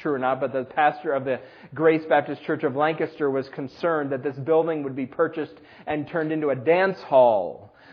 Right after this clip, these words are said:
which is about the worst thing that a Baptist pastor could imagine any building being used for. I don't know if that's true or not. Uh,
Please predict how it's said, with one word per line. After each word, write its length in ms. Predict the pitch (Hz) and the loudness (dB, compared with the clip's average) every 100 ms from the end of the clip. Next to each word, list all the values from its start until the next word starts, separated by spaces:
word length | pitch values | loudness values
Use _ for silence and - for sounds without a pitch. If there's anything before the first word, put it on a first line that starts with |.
| - | -4
which 160 | 170 | -4
is 100 | 170 | 0
about 220 | 156 160 | 4 6
the 60 | 156 | 4
worst 460 | 143 170 190 202 - | 4 6 6 4 0
thing 200 | 156 147 | 0 0
that 100 | 139 | 4
a 40 | |
Baptist 440 | 151 156 165 156 | 8 8 6 -2
pastor 400 | - 156 139 - | 2 4 4 0
could 220 | 139 151 143 | -4 -2 0
imagine 640 | 151 170 165 139 127 131 - - - - | 4 6 4 2 -6 -8 -12 -18 -16 0
any 300 | 165 175 175 | 4 6 4
building 580 | 156 170 175 160 139 143 | 4 6 8 6 2 0
being 320 | 143 147 156 | -2 -2 2
used 320 | 165 185 175 - | 6 6 4 2
for. 160 | 123 | 6
I 120 | 117 | 6
don't 260 | 147 170 160 | 8 6 6
know 220 | 165 165 | 6 8
if 100 | 156 | 6
that's 340 | 151 139 135 - | 6 4 2 -6
true 340 | - - 185 151 | -6 2 4 6
or 140 | 131 | 4
not. 500 | 127 113 110 123 - - - _ _ _ _ _ _ - - | 4 2 0 -4 -16 -20 -20 _ _ _ _ _ _ -20 -4
Uh, 680 | - 175 170 165 151 165 | 6 10 10 8 4 -2